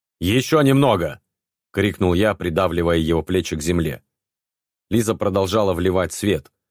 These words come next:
Рана вокруг артефакта начала затягиваться. Плоть ползла, закрывая нефрит, оставляя лишь шрам в форме звезды и слабое зеленоватое свечение под кожей.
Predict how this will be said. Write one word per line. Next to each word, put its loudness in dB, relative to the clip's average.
Рана 0
вокруг -2
артефакта -2
начала -2
затягиваться. -6
Плоть 0
ползла, 0
закрывая 0
нефрит, -2
оставляя 0
лишь 0
шрам -2
в -14
форме 0
звезды -2
и 0
слабое 0
зеленоватое 0
свечение -4
под -8
кожей. -10